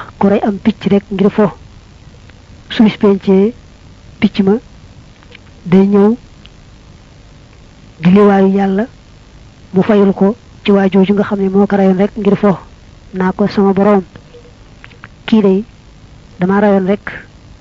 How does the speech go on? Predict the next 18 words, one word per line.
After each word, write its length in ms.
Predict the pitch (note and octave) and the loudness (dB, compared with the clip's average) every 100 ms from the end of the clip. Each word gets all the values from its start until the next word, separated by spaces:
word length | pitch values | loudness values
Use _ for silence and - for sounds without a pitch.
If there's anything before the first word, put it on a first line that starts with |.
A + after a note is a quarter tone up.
| - - - - | -20 -20 -18 -6
ngir 200 | F#3 G3+ | -2 0
fo. 160 | - F3+ - - - - G3+ | 0 -4 -4 -20 -20 -18 -12
Laaj 140 | G3 - | -12 -10
ko 80 | |
ba, 120 | G3 F#3+ - - - - - - - - | -10 -10 -14 -20 -20 -20 -20 -20 -20 -6
laaj 220 | F#3 G3 | -2 0
ko 120 | - G3+ | 0 -2
lu 100 | G3+ | -2
tax 160 | G#3+ - - - - - - - - - - - - - | -4 -6 -16 -20 -20 -20 -20 -20 -20 -20 -20 -20 -12 -2
muy 140 | G3+ | 0
fo 120 | - | 0
rek 220 | G3 G3+ G#3 | -2 -2 -4
ba 80 | G3 | -2
rey 180 | G3 | 0
ma. 120 | F3+ E3 - - - - - - - - - - - - - - - - - - - | -2 -6 -16 -20 -20 -20 -20 -20 -20 -14 -14 -16 -20 -20 -20 -20 -20 -20 -20 -20 -10
"Man 220 | F3 F#3 F#3+ | -4 -4 -2
qatala 380 | G3+ - G3 G#3+ - - - - - - | -6 -2 -2 -4 -8 -20 -20 -20 -20 -4
husfuran 800 | G#3 - - - G3 G3 G#3 G3 | -2 -2 -6 -2 0 0 -2 -6